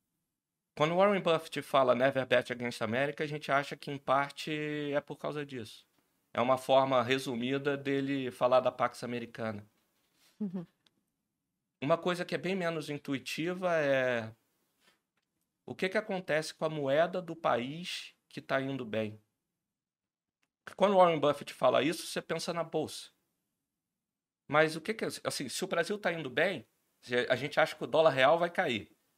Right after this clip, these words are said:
Speaker 1: Se a Austrália tá indo bem, você acha que o dólar contra, o dó-, o dólar contra dólar australiano vai cair. Se você acha que o México tá indo bem, que o México, o peso mexicano vai se fortalecer.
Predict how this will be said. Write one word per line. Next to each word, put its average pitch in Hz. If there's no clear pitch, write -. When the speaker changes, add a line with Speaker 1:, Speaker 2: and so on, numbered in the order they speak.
Speaker 1:
Se -
a 127
Austrália 147
tá 139
indo 120
bem, 143
você 170
acha 147
que -
o 147
dólar 139
contra, 127
o 110
dó-, -
o -
dólar 127
contra 120
dólar 117
australiano 117
vai 143
cair. 135
Se -
você 127
acha 143
que -
o 117
México 156
tá 123
indo 117
bem, 160
que 180
o 151
México, 151
o 123
peso 131
mexicano 139
vai 147
se -
fortalecer. 143